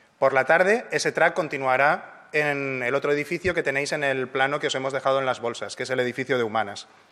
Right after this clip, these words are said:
Ese edificio de Humanas es el que tenéis al fondo de la universidad. Es el edificio gris, que está delante de la plaza principal o, o ágora, en el plano que, que os han dado, ¿de acuerdo?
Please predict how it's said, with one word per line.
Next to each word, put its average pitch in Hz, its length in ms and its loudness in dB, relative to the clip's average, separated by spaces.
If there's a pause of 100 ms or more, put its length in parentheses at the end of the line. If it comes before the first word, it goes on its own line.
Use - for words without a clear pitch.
(420)
Ese 160 160 -2
edificio 165 340 0
de 156 60 0
Humanas 185 440 0 (300)
es 147 140 -6
el 165 100 0
que 165 100 6
tenéis 156 420 2
al 147 120 4
fondo 160 320 2
de 160 80 4
la 151 80 4
universidad. 127 600 0 (440)
Es 123 120 -6
el 131 100 0
edificio 131 420 -2
gris, 185 380 0 (200)
que 151 80 -4
está 135 160 0
delante 135 280 0
de 156 100 4
la 135 140 2
plaza 131 280 2
principal 143 640 0 (100)
o, 120 400 -2
o 117 140 0
ágora, 110 420 0
en 110 80 -10
el 110 100 -6
plano 113 360 -6
que, 113 480 -4
que 139 100 -4
os 127 100 -2
han 120 140 -2
dado, 104 300 -2 (140)
¿de 110 60 -14
acuerdo? 131 280 -2